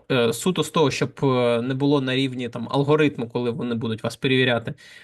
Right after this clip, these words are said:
не було ніяких збоїв, краще виставляти досвід, ну, істотний від трьох років, велику кількість угод, а, зна-, знання, якщо там не буде можливості це вибрати, вам доведеться пройти тест, він не важкий, як я вже сказав, ну і, власне, все.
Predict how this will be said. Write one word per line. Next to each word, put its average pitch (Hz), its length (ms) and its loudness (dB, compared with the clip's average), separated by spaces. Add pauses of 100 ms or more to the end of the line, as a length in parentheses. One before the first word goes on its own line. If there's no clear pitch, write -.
(240)
не 127 160 -4
було 139 200 2
ніяких 139 340 0
збоїв, 214 380 0
краще - 340 -2
виставляти 143 580 0
досвід, 135 540 -4
ну, 131 100 -10
істотний 190 520 2
від 147 140 2
трьох 147 260 2
років, 139 400 0
велику 147 320 -2
кількість 139 420 -4
угод, 233 380 0 (360)
а, 139 380 0
зна-, 156 360 0
знання, 151 380 -2
якщо 143 680 2
там 127 180 -4
не 143 80 0
буде 139 260 0
можливості 131 520 -2
це - 140 -6
вибрати, 196 380 0
вам 123 160 -2
доведеться 123 340 -4
пройти 139 260 0
тест, - 280 -2
він 156 120 -2
не 147 60 -2
важкий, 139 280 -2
як 131 80 -4
я 135 60 -2
вже 127 100 -4
сказав, 120 340 -2
ну 196 120 2
і, 196 60 2
власне, 151 340 0
все. - 260 -10